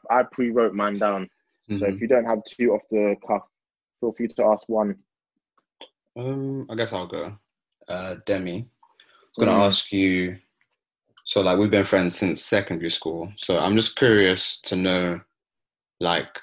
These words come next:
Speaker 2: what is your favorite, what, what has been your favorite period of life so far? So,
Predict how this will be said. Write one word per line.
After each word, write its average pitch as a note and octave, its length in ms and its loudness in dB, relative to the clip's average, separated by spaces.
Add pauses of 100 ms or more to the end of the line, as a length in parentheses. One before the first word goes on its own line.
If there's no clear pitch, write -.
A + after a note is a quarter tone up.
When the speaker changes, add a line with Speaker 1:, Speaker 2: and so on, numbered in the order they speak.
(120)
Speaker 2:
what G2 560 0
is G2 200 -2
your F#2+ 140 2
favorite, F2 680 -2
what, G2 200 0
what G#2+ 160 4
has G#2+ 160 0
been G#2 160 -2
your F#2+ 120 -2
favorite F2+ 440 -2
period F2 460 -2 (720)
of F2 320 -6
life F#2 260 0
so E2+ 280 -4
far? D#2+ 340 -6
So, E2 320 -4